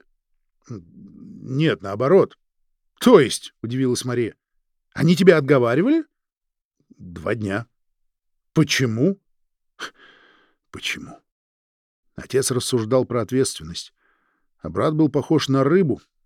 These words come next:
несчастную двуродку, которую никак не мог поймать. Отец был крайне неубедителен, а брат злился.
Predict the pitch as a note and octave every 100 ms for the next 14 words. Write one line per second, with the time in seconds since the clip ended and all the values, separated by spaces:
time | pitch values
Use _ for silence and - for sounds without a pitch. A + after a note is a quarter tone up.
0 | _ _ _ _ - G#2+ A2 - E3+ -
1 | D#3 D3+ G2+ A2 C3 C3 E3 E3+ - B2
2 | - _ _ _ - - A2+ G#2+ G#2+ C3
3 | - A#2 A2+ A2+ - G#2+ G#2+ A2+ G#2 -
4 | _ _ _ _ _ _ _ _ - -
5 | C#3+ A#2 A#2+ C3+ D3 D3+ C3+ C3+ A#2+ A#2
6 | D#3+ - G#2+ F2+ F2+ B2+ B2+ F2+ C#3+ F#3
7 | -